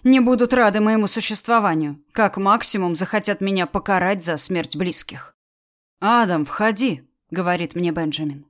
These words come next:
«и прикрой за собой дверь». Высокий статный Мор... Тот, которого я убил, смотрит на меня с интересом. Я же не понимаю, что происходит. «Это ты», — говорит он и делает шаг в мою сторону. «Ты убил моего брата». Отличная новость.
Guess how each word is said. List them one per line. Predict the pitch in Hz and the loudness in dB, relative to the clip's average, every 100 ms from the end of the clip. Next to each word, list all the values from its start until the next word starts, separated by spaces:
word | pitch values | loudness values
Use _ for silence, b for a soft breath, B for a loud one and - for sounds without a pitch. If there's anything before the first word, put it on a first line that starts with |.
| - | -2
«и | 233 226 | 0 2
прикрой | 208 240 302 277 | 2 2 2 2
за | 170 | 0
собой | - 175 160 | -2 -2 -4
дверь». | 143 165 143 - _ _ _ _ | -4 -6 -8 -12 _ _ _ _
Высокий | 175 180 196 190 170 | -6 -4 -4 -6 -6
статный | - - 196 180 170 | -6 -4 -6 -2 -4
Мор... | 175 214 180 b b b b b | -2 -4 -4 b b b b b
Тот, | 277 277 - | 0 0 0
которого | 240 240 262 233 | -2 2 2 2
я | 220 233 233 | 2 2 2
убил, | 202 233 294 | 2 2 2
смотрит | 240 226 254 240 202 | 2 0 -2 -2 -4
на | 233 | -2
меня | 233 240 | 0 0
с | 240 | 0
интересом. | 254 247 277 302 254 - 151 160 | 0 0 0 2 0 -2 -6 -8
Я | 175 202 233 | -4 0 0
же | 196 170 | -2 -4
не | 156 196 | -2 -2
понимаю, | 202 185 180 185 202 | -2 -2 0 0 0
что | - - 151 | -4 -8 -8
происходит. | 160 156 - 165 117 - _ _ _ _ _ | -6 -6 -6 -8 -8 -14 _ _ _ _ _
«Это | 214 233 247 269 | -2 0 0 -2
ты», — | 339 330 156 - _ _ | -2 -4 -4 -10 _ _
говорит | 170 180 185 190 - | -6 -2 0 -2 -6
он | - 226 226 | -2 0 0
и | 175 | -2
делает | 175 190 175 160 | -2 0 0 -2
шаг | - 190 - | -4 -6 -6
в | |
мою | 175 165 | -4 -2
сторону. | - 202 180 147 147 - _ | -4 -4 -6 -6 -10 -16 _
«Ты | 269 320 | 0 0
убил | 185 151 160 | 0 -2 0
моего | 156 160 170 | 0 0 0
брата». | 175 175 - 151 _ _ _ _ | -2 -4 -6 -16 _ _ _ _
Отличная | - 226 - 285 247 247 | -6 -6 -8 -8 -4 0
новость. | 233 214 - - | 0 -2 -4 -6